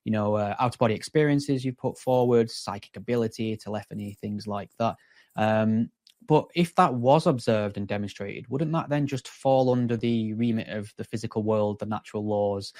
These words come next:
Wouldn't it just expand our understanding of those things rather than transgress them?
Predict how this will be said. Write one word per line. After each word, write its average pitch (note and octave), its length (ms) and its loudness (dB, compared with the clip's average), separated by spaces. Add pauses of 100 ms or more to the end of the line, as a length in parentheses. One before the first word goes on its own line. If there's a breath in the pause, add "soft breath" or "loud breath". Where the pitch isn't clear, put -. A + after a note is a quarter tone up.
(140 loud breath)
Wouldn't A#2+ 200 2
it A2+ 60 -8
just B2+ 180 -2
expand A#2+ 580 2
our A2+ 560 2 (540 soft breath)
understanding B2+ 600 6
of G#2 120 -2
those G#2+ 220 0
things G#2+ 280 -4
rather G#2+ 240 0
than G#2 140 -4
transgress G#2+ 520 -6
them? G2+ 200 -12